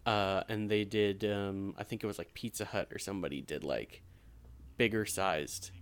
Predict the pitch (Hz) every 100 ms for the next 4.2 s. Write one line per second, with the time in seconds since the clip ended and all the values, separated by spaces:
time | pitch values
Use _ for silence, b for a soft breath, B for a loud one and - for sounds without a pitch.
0 | - - 67 - - - - - - -
1 | - - - 127 117 - 95 98 107 104
2 | 101 95 95 69 - - - - 73 73
3 | 73 - b b b b - 117 107 98
4 | 101